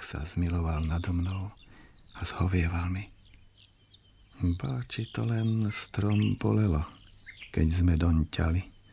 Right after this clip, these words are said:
až sme mu preťali všetky žily. Ako to bolelo,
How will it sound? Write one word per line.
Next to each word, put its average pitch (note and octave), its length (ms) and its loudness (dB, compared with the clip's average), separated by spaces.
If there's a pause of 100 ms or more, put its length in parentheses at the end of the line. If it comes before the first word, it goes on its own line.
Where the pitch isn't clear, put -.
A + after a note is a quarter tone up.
(720)
až F#2 320 4
sme G#2 160 6
mu G#2 80 8
preťali F#2 480 2
všetky D#2+ 480 0
žily. D#2 300 -2 (1700)
Ako C3 320 0
to - 160 -6
bolelo, G2 480 0